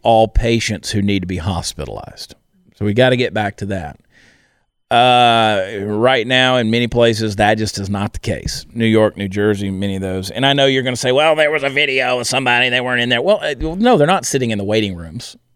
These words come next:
They're not allowing people just to sit in the waiting room. So, no, there's not that. Uh, you wanna see lines, go to Costco.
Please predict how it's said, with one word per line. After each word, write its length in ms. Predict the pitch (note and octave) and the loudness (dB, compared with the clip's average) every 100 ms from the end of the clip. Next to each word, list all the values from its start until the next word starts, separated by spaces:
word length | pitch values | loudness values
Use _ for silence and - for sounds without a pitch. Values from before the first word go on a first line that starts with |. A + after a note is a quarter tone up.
| - | -6
They're 100 | C3 | -2
not 140 | C3 | 2
allowing 320 | C3 D#3 A#2+ | 2 2 0
people 180 | G2 F#2+ | -4 -8
just 180 | F2 F2+ | -8 -10
to 40 | - | -8
sit 120 | F#2+ | -8
in 60 | F2+ | -8
the 60 | |
waiting 260 | E2+ F2 F2 | -8 -8 -8
room. 160 | F#2+ | -10
So, 120 | B2+ D3 | -8 -2
no, 160 | D#3 | 0
there's 180 | G2+ G#2 | 0 -2
not 200 | B2+ B2 | -4 -4
that. 220 | F#2 D#2+ - - - - _ _ - | -6 -10 -12 -20 -20 -20 _ _ 0
Uh, 280 | A#2+ A2+ G2+ | 2 2 2
you 140 | B2 | 0
wanna 120 | B2+ | 0
see 180 | A#2+ B2 | 2 2
lines, 400 | A#2 C3 A#2+ A2+ | 2 2 2 0
go 100 | A2+ | -2
to 60 | A2 | 0
Costco. 480 | B2+ C3+ - F2 | 0 0 -2 -10